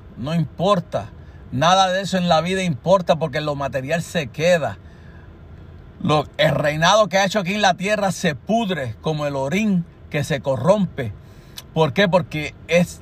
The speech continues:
es reinado en la tierra donde nada será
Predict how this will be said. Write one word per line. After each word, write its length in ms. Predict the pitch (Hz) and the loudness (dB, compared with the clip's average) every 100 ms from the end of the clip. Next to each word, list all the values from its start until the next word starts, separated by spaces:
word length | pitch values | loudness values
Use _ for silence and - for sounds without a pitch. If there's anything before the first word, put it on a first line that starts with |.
| - | -2
es 160 | 165 160 | 0 2
reinado 520 | 185 180 170 185 185 | 2 0 2 4 2
en 120 | 170 | 2
la 160 | 135 117 | 0 0
tierra 560 | 147 185 156 127 101 - - - | 2 2 2 -4 -8 -12 -16 -4
donde 500 | 135 143 131 131 127 | -2 0 -2 -2 -2
nada 680 | 139 175 196 196 190 175 - - - | 2 4 4 4 2 -2 -8 -18 -16
será 840 | - - 165 143 139 151 165 151 | -12 -4 0 2 4 4 4 0